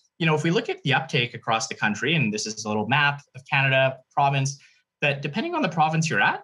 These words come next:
um, you know, only about sixty, seventy at a very high mark, eighty percent of people have this vaccine. And, you know, actually throughout the covid pandemic, what sort of happened is that a,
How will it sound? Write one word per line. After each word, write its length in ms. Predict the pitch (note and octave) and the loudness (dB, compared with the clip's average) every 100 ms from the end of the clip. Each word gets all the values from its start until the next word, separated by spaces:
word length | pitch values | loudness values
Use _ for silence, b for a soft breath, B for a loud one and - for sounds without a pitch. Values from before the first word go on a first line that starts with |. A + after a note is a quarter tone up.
| _ | _
um, 460 | B2+ A#2+ A#2+ A#2 - | 0 2 2 -2 -6
you 100 | C#4+ | -4
know, 220 | A#2+ C3+ | -2 -2
only 400 | C#3 C#3 C#3 C3+ | 0 2 4 2
about 360 | C3+ B2+ A#2+ A#2+ - | 0 0 0 -2 -10
sixty, 680 | - C3+ - B2+ B2+ A#2+ - | -6 -6 -2 0 0 -2 -8
seventy 380 | - B2 B2 | -2 0 0
at 80 | A#2+ | 0
a 40 | A#2 | 0
very 200 | E3 B2 | 0 0
high 260 | - A2 | 0 0
mark, 240 | A#2 A2 G#2+ | 0 -4 -4
eighty 180 | B2+ A#2+ | -8 -8
percent 300 | A#2+ - G#2+ | -8 -6 -6
of 60 | |
people 300 | G#2+ G2+ G#2 | -6 -10 -10
have 300 | - G#2+ A2 A2 | -4 -2 -2 -4
this 280 | G#2 - - | -10 -10 -8
vaccine. 560 | G2 G2 - F#2 F2+ - b b b _ _ | -8 -6 -10 -10 -10 -12 b b b _ _
And, 360 | C#3 C#3 C3+ C#3 | 0 2 0 -2
you 100 | D#3+ | -2
know, 80 | C3+ | 0
actually 280 | B2+ C3+ C3 | 2 0 -4
throughout 320 | - F#3 D#3 | -4 -6 -6
the 80 | - - | -8 -10
covid 240 | D3+ D#3 C#3 | -4 -4 -2
pandemic, 480 | B2+ A#2+ A2+ A2+ - | -2 -2 0 -2 -4
what 140 | B2+ | -8
sort 140 | - - | -8 -12
of 80 | G3+ | -4
happened 560 | - C3+ C3+ A2+ A2 - | 0 0 -2 -6 -8 -10
is 160 | A2 | -6
that 240 | A#2 A2 - b b b b _ - | -2 -2 -4 b b b b _ -6
a, 220 | C#3+ D3 | -4 -4